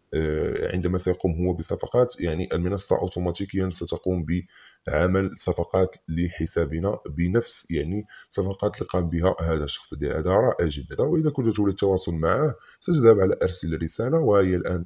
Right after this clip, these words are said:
يمكنك التواصل معه. يعني أظن أنها، آه، مرأة لأنها ناتاليا. يعني هذا شيء جميل في التداول الاجتماعي، يعني أعجبني كثيرًا. آه، أيضًا إذا كنت تريد التواصل مع، آه،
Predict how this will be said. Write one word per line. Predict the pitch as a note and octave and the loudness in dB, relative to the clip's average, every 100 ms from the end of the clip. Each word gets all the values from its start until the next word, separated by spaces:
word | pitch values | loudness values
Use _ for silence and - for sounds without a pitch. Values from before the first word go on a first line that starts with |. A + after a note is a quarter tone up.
| - | -6
يمكنك | E2 E2+ E2 E2+ E2+ - - - | -8 -6 -2 -2 -4 -8 -8 -2
التواصل | F#2 D#2 D2+ F2+ - F#2 F2+ - | -2 0 2 2 2 -2 -2 -4
معه. | D#2+ E2 C#2+ C#2+ C#2 | -4 -2 0 -2 -6
يعني | - D2+ D#2 | -10 -8 -6
أظن | D#2+ E2+ F2 | -4 -4 -4
أنها، | F2 D#2+ E2 F2 - | -4 -2 0 -2 -2
آه، | D2+ D2 D2+ - - - - - _ _ - | -4 -4 -6 -8 -10 -14 -18 -20 _ _ -6
مرأة | E2+ F2+ D#2 | 0 2 2
لأنها | F#2 - E2 D#2+ D#2+ | 0 -2 -2 -2 -2
ناتاليا. | D#2 D2 D2 C2+ B1+ - _ - - - _ _ _ _ _ - | -4 -4 -2 -2 -4 -10 _ -20 -20 -20 _ _ _ _ _ -4
يعني | F#2 D3+ | 2 4
هذا | D#3 C#3 | 4 2
شيء | - A#2+ | 2 0
جميل | F2+ G#2 A#2 | 0 0 0
في | - F#2 | -2 -4
التداول | - E2+ E2+ F#2+ - | -2 0 2 2 -2
الاجتماعي، | E2 - - D#2 G2 | -2 -2 -2 -2 -2
يعني | F#2 F2 D#2+ | -2 -2 -2
أعجبني | D2+ E2+ E2+ F#2+ | -2 -2 -2 -2
كثيرًا. | F#2+ D2+ D2 C#2 - _ _ _ _ _ _ - | -2 -4 -4 -8 -10 _ _ _ _ _ _ 4
آه، | A#2 A#2 A#2 | 8 8 8
أيضًا | F3 G3 F3+ | 6 8 6
إذا | D3+ C#3+ | 6 2
كنت | D3 C#3+ | 4 4
تريد | C#3 C3 B2 | 4 4 2
التواصل | - - A2+ A2 - G2 - | 2 8 8 8 6 0 0
مع، | F2 F2 | 2 4
آه، | F2 F2+ F2 E2 D#2 | 4 4 2 0 0